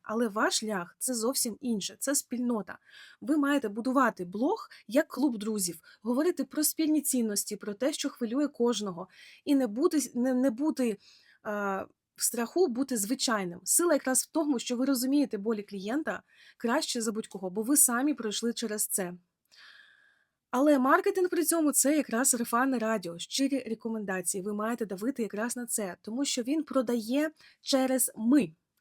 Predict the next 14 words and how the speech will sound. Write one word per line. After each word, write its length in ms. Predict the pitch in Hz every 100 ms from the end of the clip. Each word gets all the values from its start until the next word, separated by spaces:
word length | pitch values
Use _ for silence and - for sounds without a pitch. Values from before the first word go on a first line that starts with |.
| _ - _
Ми 460 | 220 285 349 339 -
з 140 | 208
вами 380 | 214 269 277 247
знаємо, 480 | 196 214 262 254 208
як 300 | 214 240 262
це 160 | 247
важко, 600 | 202 208 233 277 - 285 285 _ _
тому 260 | 254 269 262
я 140 | 233
зробив 400 | 220 208 214 277
цей 340 | - 240 269 -
курс 380 | - 233 226
для 160 | 202 214
вас. 360 | 196 175 -